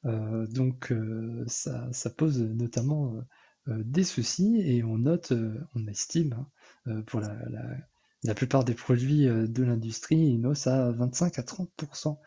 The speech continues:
euh, des coûts estimés, euh, entre le packaging et les ingrédients. Euh, à votre avis, cher auditeur, euh, pourquoi les prix, ils augmentent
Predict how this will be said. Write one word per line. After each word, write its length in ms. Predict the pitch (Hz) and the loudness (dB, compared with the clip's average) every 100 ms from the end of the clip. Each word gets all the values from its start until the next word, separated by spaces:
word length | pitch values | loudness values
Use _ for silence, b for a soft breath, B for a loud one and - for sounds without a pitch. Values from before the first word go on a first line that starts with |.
| b b - | b b -2
euh, 680 | 123 117 113 113 113 113 113 | 0 0 -2 -2 -2 -4 -4
des 200 | 113 127 | -2 -4
coûts 220 | - 165 - | -4 -10 -4
estimés, 560 | 139 - - 110 123 - B B B B 135 | -4 -2 -4 -4 -6 -8 B B B B -4
euh, 100 | 139 | -2
entre 260 | 110 - | -2 -2
le 80 | 101 | -4
packaging 600 | - 143 - 120 143 151 | -4 -4 0 0 2 2
et 40 | 120 | 2
les 160 | 113 | 0
ingrédients. 520 | 120 117 113 113 117 b b b - | -2 -2 -4 -4 -6 b b b -2
Euh, 180 | 117 120 | -2 0
à 120 | - | 0
votre 260 | 127 135 - | 2 0 -2
avis, 160 | 117 180 | -4 -4
cher 260 | - 110 | -4 -6
auditeur, 640 | 110 107 - 135 139 117 127 | -6 -10 -4 -2 0 -2 -2
euh, 280 | 113 107 107 110 120 123 113 - | -4 -4 -6 -8 -8 -8 -8 -8
pourquoi 300 | - - 165 | -10 -4 -2
les 100 | 117 | -2
prix, 260 | - - - | -4 -6 -4
ils 160 | 123 113 | -4 0
augmentent 360 | 131 156 170 | 0 0 -2